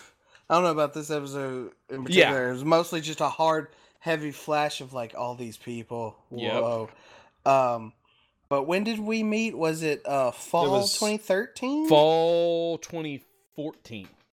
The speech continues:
Speaker 1: Twenty fourteen, yeah.
Speaker 2: 'Cause it was when, it was
Speaker 1: Um,
Speaker 2: right before, uh, N X T TakeOver, our Evolution, right before Finn and Owens' debuts in N X T.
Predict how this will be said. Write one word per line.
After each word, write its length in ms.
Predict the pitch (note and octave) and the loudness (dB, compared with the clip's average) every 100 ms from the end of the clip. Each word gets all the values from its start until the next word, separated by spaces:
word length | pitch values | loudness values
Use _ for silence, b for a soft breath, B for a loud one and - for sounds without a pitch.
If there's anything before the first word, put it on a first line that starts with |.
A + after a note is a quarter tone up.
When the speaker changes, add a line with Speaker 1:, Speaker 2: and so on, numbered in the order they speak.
| _ _ _ - | _ _ _ -8
Speaker 1:
Twenty 280 | C3+ D#3+ E3 | -2 0 -2
fourteen, 680 | - B2+ C3 A#2 G#2+ G#2+ | -2 -2 -2 -4 -8 -8
yeah. 200 | G#2+ A2+ | -4 -2
Speaker 2:
'Cause 140 | A2 A#2+ | -2 -4
it 60 | |
was 160 | B2+ A#2 | -12 -8
when, 180 | C3+ C3+ | -4 0
it 40 | |
was 160 | B2 A#2+ | 2 4
Speaker 1:
Um, 100 | A#2 | 4
Speaker 2:
right 180 | C#3+ D#3 | 2 2
before, 1300 | D#3+ - D#3 C#3+ C#3 C3+ C3 B2+ B2 B2 A#2+ A#2+ A#2 - | -2 -2 -2 0 0 0 -2 -2 -2 -4 -6 -8 -8 -4
uh, 200 | A#2+ A#2 | 0 0
N 140 | A#2 | 0
X 160 | A#2+ - | -2 -2
T 120 | C3 | -4
TakeOver, 580 | A#2 A#2 A#2 G#2+ A2 G#2 | -2 0 0 -2 -2 -2
our 180 | A2 A2 | -2 -2
Evolution, 540 | G#2+ G#2+ G2+ - G2+ | -2 -4 -6 -8 -8
right 200 | G2+ A2 | -4 -4
before 280 | A#2 - A#2+ | -4 -4 -6
Finn 440 | G#2+ A#2+ A2 A2 G#2+ | -6 -6 -4 -2 -2
and 200 | A2 - | -4 -2
Owens' 440 | A2+ G#2+ G#2+ A2 | -2 0 -2 -2
debuts 540 | A2 G2+ G#2+ G2+ F#2 | -2 -2 -2 -2 -2
in 100 | A2 | -4
N 80 | G#2 | -2
X 180 | G2 - | -2 -4
T. 220 | G#2+ G#2+ | -4 -4